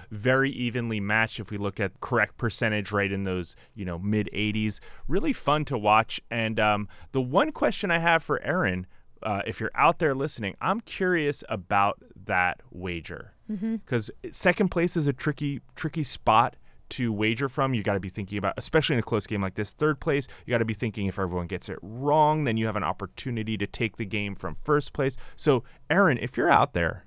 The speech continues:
Speaker 1: hit me on my beeper and let me know about that strategy. I just love, love learning more. Yeah, Rachel, Rachel played a great play-in game. She was really dialed in, and you can see she, she played a gr-,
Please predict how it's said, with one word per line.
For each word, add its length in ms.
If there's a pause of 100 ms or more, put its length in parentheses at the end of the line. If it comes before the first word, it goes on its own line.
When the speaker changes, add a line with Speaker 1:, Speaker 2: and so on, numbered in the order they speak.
Speaker 1:
hit 140
me 120
on 100
my 100
beeper 460 (180)
and 140
let 100
me 100
know 300 (300)
about 240
that 120
strategy. 480
I 120
just 160
love, 200 (120)
love 260
learning 240
more. 220 (400)
Yeah, 200
Rachel, 440 (200)
Rachel 300
played 180
a 40
great 340
play-in 360
game. 180
She 260
was 340 (140)
really 480
dialed 400
in, 240 (240)
and 240
you 60
can 100
see 160
she, 160 (160)
she 160
played 300
a 60
gr-, 120